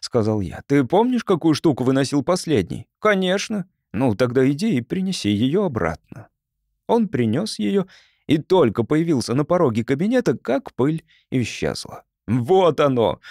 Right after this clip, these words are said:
сказал я. "О чем ты?" — спросила Эллен. Я показал на устройство, которое держал Билл. "Об этом! Можешь выбросить свой пылесос, сожги тряпки, закинь куда-нибудь швабру. Достаточно одной такой штуки в доме, и тогда..."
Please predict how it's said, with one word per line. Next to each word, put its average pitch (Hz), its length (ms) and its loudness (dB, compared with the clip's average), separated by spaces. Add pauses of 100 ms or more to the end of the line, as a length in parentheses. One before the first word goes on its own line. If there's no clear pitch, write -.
(120)
сказал 139 500 0
я. 95 320 -6 (280)
"О 226 160 -2
чем 185 360 0
ты?" — 120 200 -2
спросила 131 640 0
Эллен. 117 440 -6 (220)
Я 113 200 2
показал 123 420 2
на 131 100 0
устройство, 190 480 -2
которое 170 460 -2
держал 123 400 -2
Билл. 87 320 -6 (240)
"Об 131 260 0
этом! 104 440 2 (360)
Можешь 175 400 2
выбросить 139 540 0
свой 147 180 2
пылесос, 160 540 2
сожги 143 400 2
тряпки, 160 680 0 (260)
закинь 151 440 2
куда-нибудь 135 440 2
швабру. 113 480 0
Достаточно 131 800 0
одной 147 360 2
такой 139 280 2
штуки 165 320 2
в 143 100 2
доме, 185 420 2
и 147 40 -2
тогда..." 180 540 2